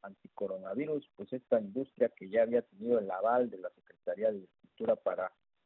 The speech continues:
iniciar, reiniciar operaciones, fue, eh, prohibida, como todos los sectores, como todos los sectores prácticamente. Eh, pero, pues, el hecho de que la industria cervecera esté cerrada pone en jaque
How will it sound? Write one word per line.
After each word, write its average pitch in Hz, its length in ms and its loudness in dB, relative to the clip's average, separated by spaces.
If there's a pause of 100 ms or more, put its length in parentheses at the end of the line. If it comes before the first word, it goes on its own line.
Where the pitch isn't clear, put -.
(180)
iniciar, 117 640 0 (160)
reiniciar 95 520 -4
operaciones, 113 580 -2 (520)
fue, 113 340 4 (140)
eh, 98 140 -6
prohibida, 107 680 2 (600)
como 160 240 -2
todos 151 260 8
los - 80 -12
sectores, 85 380 -8 (480)
como 98 240 -16
todos 113 240 2 (340)
los 90 160 -14
sectores 95 380 -4 (100)
prácticamente. - 800 -10 (540)
Eh, - 100 -12 (380)
pero, 101 280 -6
pues, - 180 -12
el 101 140 -4
hecho 120 260 0
de 98 180 -10 (100)
que 98 320 -6 (100)
la 95 120 -8
industria 107 520 -6
cervecera 107 440 -2
esté - 240 -8
cerrada 123 500 4
pone 110 380 -8
en 95 120 -14 (380)
jaque 131 420 0